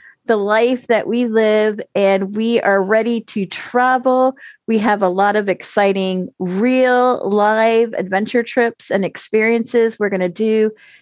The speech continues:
Please join us on Out of Sight Adventures every Monday night from eight to nine and Eastern Time, and join us on our Facebook group as we are gonna start talking about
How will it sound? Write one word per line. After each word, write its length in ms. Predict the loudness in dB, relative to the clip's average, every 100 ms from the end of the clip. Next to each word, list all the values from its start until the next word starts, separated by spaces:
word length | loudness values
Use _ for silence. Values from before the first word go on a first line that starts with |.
| _
Please 400 | -2 0 0 -2
join 300 | 0 0 2 0
us 280 | -2 -4 -4
on 240 | -2 0 0
Out 200 | 0 2
of 160 | 2 -2
Sight 380 | -2 0 0 0
Adventures 720 | -4 -2 -2 -2 -2 -2 -2 -2
every 380 | -2 0 0 0
Monday 440 | 0 0 0 -2
night 360 | 0 0 -2 -4
from 360 | -4 -2 -2 -4
eight 280 | -2 -2 -4 -6
to 120 | -4
nine 540 | 0 2 2 0 -2 -4 -12 -20 -20 -20 _
and 520 | 0 2 2 0 -4 -10 _
Eastern 540 | -2 -2 -2 -2 -2
Time, 580 | -4 -2 0 2 2 -2 -2
and 320 | 0 0 0
join 300 | 0 2 2
us 240 | 2 0 -4
on 200 | -2 0
our 120 | 0
Facebook 760 | 0 0 0 -2 -4 -2 -2 -4 _ -10
group 560 | -4 0 2 0 -4 _ -20 -20 -4
as 220 | -2 0 -2
we 300 | 0 0 0
are 160 | 0
gonna 220 | 0 -2 -4
start 340 | -2 -2 -2
talking 420 | -2 -2 -2 -2
about 560 | 0 2 2 2 0